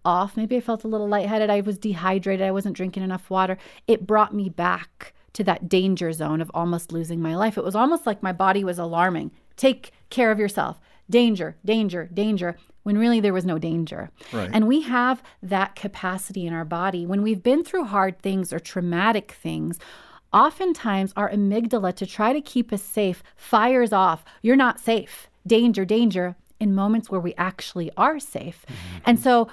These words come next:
Speaker 1: we have to be able to question our emotions. And just because we feel something, it doesn't necessarily make that feeling a true thing. A feeling is real,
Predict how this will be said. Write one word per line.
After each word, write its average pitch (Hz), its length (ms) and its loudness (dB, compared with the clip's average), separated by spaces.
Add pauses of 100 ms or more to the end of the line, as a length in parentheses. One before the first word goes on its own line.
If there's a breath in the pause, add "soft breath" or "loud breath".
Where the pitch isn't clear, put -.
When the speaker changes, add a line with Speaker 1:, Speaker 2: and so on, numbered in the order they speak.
Speaker 1:
we 294 120 2
have 330 240 0
to 269 100 -2
be 233 320 0
able 233 300 2
to 220 120 -8
question 262 720 0
our 190 220 0
emotions. 180 500 -2
And 240 140 4
just 311 220 -4
because 277 320 -4
we 226 100 0
feel 392 480 2
something, 175 680 -6 (180 loud breath)
it 220 100 -4
doesn't 269 260 2
necessarily 226 680 -2
make 196 360 -2
that 190 220 -4
feeling 190 520 -2
a 165 120 -4
true - 440 -2
thing. 196 200 0 (180 loud breath)
A 180 60 -4
feeling 262 380 2
is 185 200 -2
real, 214 680 0